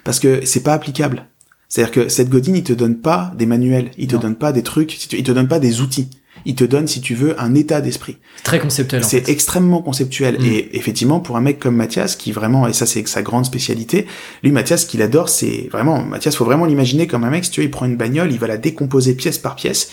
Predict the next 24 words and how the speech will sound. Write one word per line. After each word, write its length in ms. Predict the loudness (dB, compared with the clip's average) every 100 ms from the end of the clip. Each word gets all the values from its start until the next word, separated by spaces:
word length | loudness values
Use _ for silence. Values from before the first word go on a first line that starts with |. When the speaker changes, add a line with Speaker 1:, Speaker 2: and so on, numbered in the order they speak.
| -6
Speaker 1:
il 80 | -2
va 80 |
trouver 180 | 0 0
les 80 | 0
dix-sept 420 | 0 0 0 0
erreurs 240 | 0 2 2
d'ingénierie 440 | 0 2 0 0
qu'il 80 | -2
y 20 |
avait 80 | -6
dans 80 | -4
la 120 | -4
bagnole, 280 | -2 -2 -2
il 60 |
va 80 | -2
les 100 | -4
corriger, 440 | -2 0 2 2
il 60 | 2
va 100 | 2
remonter 320 | 0 0 0
la 80 | 0
bagnole 260 | 2 0 0
en 80 |
mieux. 220 | 0 -2